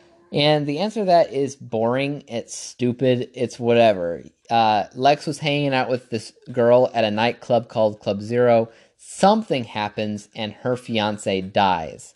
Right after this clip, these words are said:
Well, in the episode, Lex is haunted by the person that died, even though it's not really who it was. It's a really cheap explanation at a doppelganger, but it is what it is. What really happened was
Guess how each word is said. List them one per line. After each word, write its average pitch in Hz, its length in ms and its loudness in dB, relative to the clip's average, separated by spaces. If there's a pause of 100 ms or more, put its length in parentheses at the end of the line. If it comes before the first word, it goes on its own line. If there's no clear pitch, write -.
(1200)
Well, 131 520 6
in 143 120 -8
the 139 100 -4
episode, 123 640 -2 (520)
Lex 139 300 0
is 127 100 -10
haunted 127 440 -6
by 107 200 2
the 95 120 -8
person 104 720 -6
that 95 260 -4
died, 101 580 0 (540)
even 117 220 -6
though 104 140 -2
it's 98 180 -8
not 98 160 -4
really 101 240 0
who 98 140 -2
it 85 60 -4
was. 90 360 2
It's 104 200 -12
a 110 80 -2
really 131 320 4
cheap - 460 -6
explanation 107 640 -2
at 95 180 0
a 92 40 0
doppelganger, 110 840 -2 (600)
but 110 220 4
it 107 120 2
is 113 140 4
what 101 160 0
it 95 120 -2
is. 107 400 -2
What 113 340 -6
really 127 300 2
happened 117 420 0
was 98 540 -2